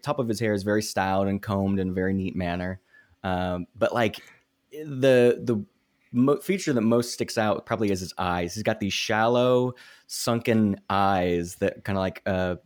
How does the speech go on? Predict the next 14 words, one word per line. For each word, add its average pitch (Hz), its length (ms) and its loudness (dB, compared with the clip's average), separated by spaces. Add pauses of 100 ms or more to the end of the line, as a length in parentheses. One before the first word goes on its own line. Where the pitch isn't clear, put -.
(260)
the 127 160 0
only 139 260 4
thing 120 440 2
that 107 240 0
kind 110 120 -2
of 95 140 -6
peer 110 260 2
out 101 160 2
of 95 120 -2
this 95 280 -2
are 95 140 0
his 95 180 -2
hazel-colored 95 1080 -2 (320)
irises, 98 720 -2